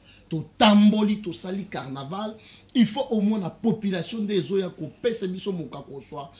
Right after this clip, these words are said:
Parce que na yebisi bana Mo Amba. Po opesa Fati chance ya ko gérer bien. Azala na majorité parlementaire oyo e kopesa ye koko sote. Tala député nini oko voter na Mo Amba.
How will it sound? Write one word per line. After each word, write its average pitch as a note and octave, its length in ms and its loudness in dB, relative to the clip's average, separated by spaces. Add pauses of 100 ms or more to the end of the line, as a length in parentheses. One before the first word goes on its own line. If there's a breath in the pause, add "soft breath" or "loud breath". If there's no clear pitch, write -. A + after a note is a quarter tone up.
(200 loud breath)
Parce F#3 180 0
que F4 180 0
na A#3 160 -2
yebisi A3 360 -2
bana G#3 260 0
Mo E3 240 -2
Amba. C3+ 340 -10 (680 soft breath)
Po F4 80 0 (240)
opesa F#4 480 0
Fati A#3 380 0
chance G3 640 2 (260 loud breath)
ya G#3 160 4
ko A3+ 240 4
gérer A#3 420 4
bien. G3+ 380 4 (320 loud breath)
Azala B3+ 460 4
na G#3 340 4
majorité A3 720 4 (120)
parlementaire A3 880 2
oyo A#3+ 540 2 (220 loud breath)
e A#3 100 6
kopesa A3 540 2
ye A3+ 160 2
koko A3+ 260 -2
sote. A#3 320 -4 (480 soft breath)
Tala G3 240 2
député E3 480 0
nini F3 220 2
oko C3+ 180 -6
voter C#3+ 320 -4
na C#3+ 140 -4
Mo D#3+ 200 -4
Amba. C#3+ 400 -8